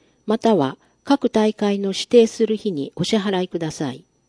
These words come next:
競技中における選手の疾病並びに怪我については、応急処置はいたしますが、その後の責任は保険の範囲内とします。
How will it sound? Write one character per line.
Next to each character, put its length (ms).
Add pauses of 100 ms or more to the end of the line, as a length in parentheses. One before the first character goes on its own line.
(1000)
競 160
技 160
中 240
に 160
お 100
け 200
る 260
選 260
手 160
の 120
疾 180 (160)
病 340
並 380
び 20
に 100
怪 120
我 140
に 100
つ 160
い 100
て 120
は、 240 (680)
応 200
急 280
処 100
置 180
は 100
い 60
た 140
し 120
ま 100
す 160
が、 220 (420)
そ 160
の 120
後 100
の 100
責 300
任 280
は 280
保 140
険 220
の 180
範 240
囲 80
内 180
と 120
し 140
ま 160
す。 220